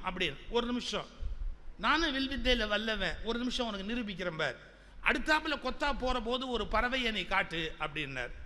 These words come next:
அவன் சொன்னா, "அதுல அஞ்சாவதா வர்ற அந்த பறவைய?" அப்படின்னா. "வில்ல எடுக்கல சார்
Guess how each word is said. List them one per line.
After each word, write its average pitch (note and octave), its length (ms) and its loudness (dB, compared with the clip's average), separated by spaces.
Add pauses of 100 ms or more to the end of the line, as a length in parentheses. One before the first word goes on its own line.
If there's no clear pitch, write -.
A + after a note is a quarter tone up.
(380)
அவன் C#4+ 140 2
சொன்னா, C#4 640 2
"அதுல A#3+ 260 2
அஞ்சாவதா D4 1000 2
வர்ற A#3 160 0
அந்த A#3 480 2
பறவைய?" A#3 680 0
அப்படின்னா. E3+ 480 0 (460)
"வில்ல G4+ 280 4 (200)
எடுக்கல C#4+ 260 2
சார் F3 380 6